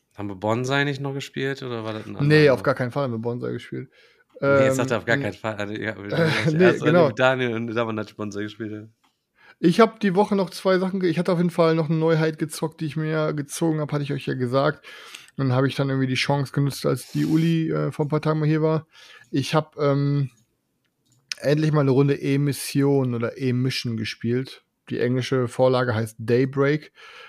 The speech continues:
Speaker 2: Hatte ich euch ja gesagt, kam im Deutschen unter Schmidt-Spiele raus und ist dieses Spiel, wo ihr versucht sozusagen den, was heißt sozusagen, ihr versucht den Klimawandel aufzuhalten.
Speaker 1: Bruder,
Speaker 2: Jeder
Speaker 1: Alter,
Speaker 2: ist ja
Speaker 1: das,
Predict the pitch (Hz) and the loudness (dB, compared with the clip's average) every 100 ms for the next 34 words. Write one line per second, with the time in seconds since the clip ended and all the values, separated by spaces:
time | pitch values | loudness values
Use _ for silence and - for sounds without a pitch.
0 | _ 127 117 135 131 120 117 120 139 - | _ -6 -2 0 0 0 0 2 2 2
1 | 139 135 123 117 123 127 - 143 120 117 | 0 0 -2 0 0 0 -2 -4 -4 -4
2 | - 156 170 - 175 165 160 160 165 165 | -2 -2 -2 -2 2 2 4 4 2 0
3 | - _ 185 175 - 135 131 135 - 131 | -16 _ -12 -8 -6 -4 -2 -2 2 2
4 | 127 127 - - - 143 147 139 127 135 | 2 0 -2 -6 -4 0 2 2 0 0
5 | 135 131 - 127 120 139 - - 131 - | 2 0 0 -2 0 -4 -6 -6 -6 -6
6 | 123 127 123 127 127 127 127 117 120 120 | -4 0 0 0 -2 -4 -2 2 2 0
7 | 120 110 110 107 - 107 - 113 107 101 | -2 -4 -4 -6 -6 -6 0 0 0 -4
8 | 120 107 113 92 120 113 101 104 101 104 | -6 -4 -6 0 0 2 0 -2 -2 -4
9 | - 110 107 107 107 - - - 120 127 | -4 -6 -4 -4 -10 -12 -20 -12 -4 2
10 | 123 123 120 117 123 120 113 120 - - | 4 4 4 4 4 2 0 -10 -14 -14
11 | 120 | -12